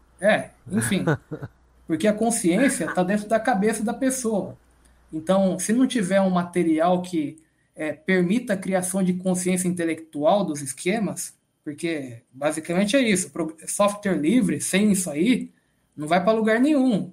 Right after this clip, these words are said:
Speaker 1: porque o software, ele não embute conhecimento.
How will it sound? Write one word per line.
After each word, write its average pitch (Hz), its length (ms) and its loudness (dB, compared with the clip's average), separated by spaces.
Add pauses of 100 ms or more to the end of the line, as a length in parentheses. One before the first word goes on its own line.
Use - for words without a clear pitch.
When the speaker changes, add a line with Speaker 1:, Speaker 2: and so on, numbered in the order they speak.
(120)
Speaker 1:
porque 160 280 -2
o 180 140 0
software, 185 640 -2
ele 165 160 0
não 196 140 4
embute 220 360 0
conhecimento. 180 720 -4